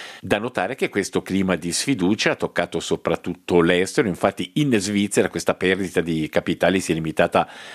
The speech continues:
a un uno per cento. Insomma, la banca paga anche, se non soprattutto, il danno di immagine che gli eventi degli ultimi anni hanno creato, con una gestione piuttosto superficiale sia dei rischi finanziari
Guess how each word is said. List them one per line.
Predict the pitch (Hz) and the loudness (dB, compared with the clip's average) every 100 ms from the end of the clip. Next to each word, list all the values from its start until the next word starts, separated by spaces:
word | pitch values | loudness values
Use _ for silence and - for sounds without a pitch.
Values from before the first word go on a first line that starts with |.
| - | -2
a | 85 | 0
un | 92 | 2
uno | 95 87 | 2 2
per | - 82 | 2 0
cento. | - - 71 - | 0 -4 -2 0
Insomma, | 104 - 80 | 2 2 2
la | 82 95 | 2 2
banca | 98 104 104 104 127 | 2 0 -2 -4 -4
paga | - 101 101 104 98 | 0 0 0 0 0
anche, | 90 90 85 - | 0 -2 -4 -6
se | - | -2
non | 90 | -2
soprattutto, | 90 82 95 87 85 80 - 92 - - - - | 0 0 0 -2 -4 -6 2 2 2 -10 -20 -14
il | - 80 | -8 -4
danno | 82 90 92 | -2 -2 -2
di | 87 87 - | -4 -6 -2
immagine | 110 101 92 90 87 98 95 | 0 2 4 2 0 0 0
che | 90 82 | 0 -2
gli | 80 | -2
eventi | 80 85 85 87 | 0 2 2 0
degli | 82 80 | 0 0
ultimi | 85 85 85 | 0 0 2
anni | 82 85 82 | 2 0 -2
hanno | 80 82 76 | -4 -4 -2
creato, | 95 95 85 85 92 | 0 2 2 0 -4
con | 85 | -6
una | 82 80 80 | -8 -6 -4
gestione | 87 - - 85 87 85 - - - - | -2 -2 0 2 4 2 -2 -16 -20 -8
piuttosto | 82 - 95 - 95 | -6 0 0 0 -2
superficiale | - 117 107 98 90 - 95 - 85 87 90 82 | 0 0 2 2 2 0 -2 0 2 2 0 -2
sia | - 107 107 | -2 2 2
dei | 92 82 | 2 -2
rischi | 87 - 82 | -4 -4 -6
finanziari | - 82 85 - 76 76 85 87 | -4 -4 -4 -2 0 0 0 -2